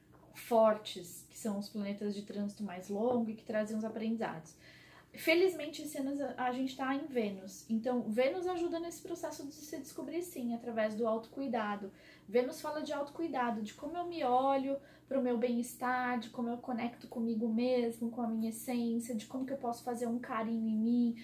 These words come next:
pra eu conseguir me relacionar com o outro da melhor forma. Então, é uma grande oportunidade pra gente se cuidar e se descobrir, descobrir esse bem-estar esse ano, né? Todo ano tem um tema.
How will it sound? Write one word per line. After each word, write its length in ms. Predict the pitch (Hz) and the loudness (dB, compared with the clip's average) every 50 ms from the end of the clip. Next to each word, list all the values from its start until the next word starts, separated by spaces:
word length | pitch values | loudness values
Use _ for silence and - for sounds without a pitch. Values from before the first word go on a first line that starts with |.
| - - - | -14 -6 0
pra 100 | - 262 | 2 2
eu 60 | 269 | 4
conseguir 520 | - 262 247 247 - - 226 208 240 240 | 4 2 -2 -2 -2 -4 -6 -4 -2 -2
me 100 | 226 233 | 0 0
relacionar 600 | 233 233 247 233 226 233 233 - 247 226 226 220 | 0 0 -2 -4 -4 -6 -4 -4 -4 -4 -2 -4
com 140 | 220 - 240 | -4 -4 -2
o 120 | 226 220 214 | -2 0 0
outro 220 | 220 220 - 220 | -2 -2 -4 -4
da 120 | 214 226 | -4 -2
melhor 340 | 214 220 220 220 220 220 220 | -2 0 0 0 0 0 0
forma. 520 | 220 - - 226 226 226 226 226 226 226 226 | -2 -4 -2 0 2 4 4 2 2 0 0
Então, 220 | 226 220 233 233 | 0 -2 -2 0
é 40 | 240 | 0
uma 140 | 240 247 247 | 0 2 2
grande 480 | 226 247 226 254 277 349 381 - 349 | 2 2 2 2 0 -2 -4 -4 -4
oportunidade 800 | 320 277 - 269 277 - - 262 247 247 226 233 220 226 226 240 - | -6 -4 -4 -6 -8 -6 -4 -4 -2 -2 0 0 0 -2 -2 -4 -6
pra 180 | - 240 254 | -8 -6 -6
gente 440 | 247 254 240 247 247 - 269 262 - - - - - - - - - | -4 -2 -2 -2 -2 -4 -8 -10 -12 -14 -20 -20 -20 -20 -20 -20 -16
se 280 | - - - - - | -14 -10 -8 -8 -8
cuidar 800 | - - 311 320 277 220 202 226 220 254 269 320 330 320 311 277 | -6 -4 -2 0 0 0 0 0 0 0 -2 -2 -2 -4 -4 -4
e 40 | 269 | -6
se 160 | - - 247 | -4 -4 -4
descobrir, 640 | 220 - - - - 240 208 220 262 277 277 269 | -4 -6 -6 -8 -4 -4 -2 -2 0 0 0 0
descobrir 440 | 226 - - - 240 214 233 269 285 | -2 -4 -4 -4 -4 -2 -2 -2 -4
esse 180 | 285 285 - 233 | -4 -6 -6 -4
bem-estar 720 | 233 262 247 240 233 240 240 - - 254 233 247 254 - - - - - - - | -2 -2 0 0 0 -2 -2 -4 -4 -2 -2 -2 -2 -4 -10 -20 -20 -10 -4 0
esse 400 | 247 262 277 285 - - - 330 | 2 2 2 2 0 -2 -2 0
ano, 420 | 294 233 196 190 185 196 196 - - - - - - - | 0 0 0 -2 -4 -6 -12 -14 -14 -18 -20 -20 -14 -6
né? 260 | 208 202 208 226 240 - - - - - - - | -4 -2 -2 -2 -4 -8 -12 -20 -20 -20 0 4
Todo 300 | 262 277 277 294 320 302 | 6 6 6 6 6 6
ano 240 | 269 247 262 269 | 4 4 4 2
tem 240 | 269 277 254 226 233 | -2 -2 0 0 2
um 120 | 233 247 240 | 2 0 0
tema. 520 | - 233 202 208 220 247 311 339 - - | 0 0 0 0 0 -2 -4 -6 -10 -12